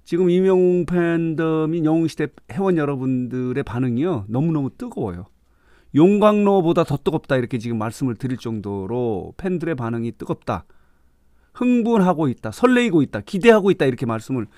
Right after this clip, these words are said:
드릴 수 있는데요. 자, 오늘입니다. 팔월 이십구 일 화요일 오전 여덟 시에 이렇게 티저 영상이 공개가 됐는데,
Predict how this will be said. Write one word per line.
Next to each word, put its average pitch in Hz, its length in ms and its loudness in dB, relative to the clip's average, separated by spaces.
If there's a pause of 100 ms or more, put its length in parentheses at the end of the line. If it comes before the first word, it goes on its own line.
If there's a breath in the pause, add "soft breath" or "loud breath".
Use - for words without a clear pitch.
(280 soft breath)
드릴 135 240 -4
수 - 160 -10
있는데요. 127 840 -4
자, 113 140 -6
오늘입니다. 151 960 2
팔월 147 280 -8
이십구 131 300 -6
일 147 80 0 (680)
화요일 190 680 4
오전 151 380 2
여덟 170 400 4
시에 190 320 2
이렇게 160 240 4
티저 202 340 0
영상이 117 1160 -2 (220 soft breath)
공개가 123 420 -2
됐는데, 104 760 -2